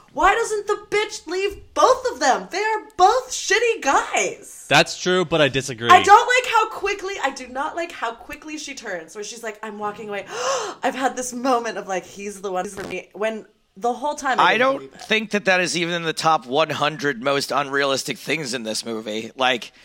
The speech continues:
Speaker 3: if you're gonna start
Speaker 1: <laughs> It's the one thing that burned my biscuit.
Speaker 3: Yeah, I mean, the motivations
Speaker 1: I was like, "Girl, have more respect for yourself. Do it for yourself."
Speaker 3: Yeah, no, I just have had no problem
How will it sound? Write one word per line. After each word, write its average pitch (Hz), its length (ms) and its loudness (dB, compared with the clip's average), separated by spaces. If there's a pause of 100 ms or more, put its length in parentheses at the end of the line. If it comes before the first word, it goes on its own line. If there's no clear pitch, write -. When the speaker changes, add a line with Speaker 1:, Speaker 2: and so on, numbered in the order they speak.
(560)
Speaker 3:
if 131 140 -2
you're 165 80 0
gonna 202 240 0
start 202 300 2
Speaker 1:
<laughs> - 20 -10
It's 226 140 -14
the 277 120 -8
one 269 280 2
thing 330 180 0
that 302 200 0
burned 247 320 2
my 208 200 2
biscuit. 202 400 -6
Speaker 3:
Yeah, 202 100 2
I 190 60 4
mean, 208 160 0
the 214 100 2
motivations 202 880 0
Speaker 1:
I 285 100 4
was 359 160 -4
like, 349 240 2
"Girl, 349 400 4
have 320 340 0
more 349 160 -2
respect - 380 -10
for 381 140 -14
yourself. 262 520 -10
Do - 180 -12
it - 180 -12
for 285 120 -8
yourself." - 640 -4
Speaker 3:
Yeah, 202 320 4
no, 202 140 4
I 185 160 4
just 202 200 0
have 202 140 -2
had 151 280 0
no 156 160 2
problem 131 720 0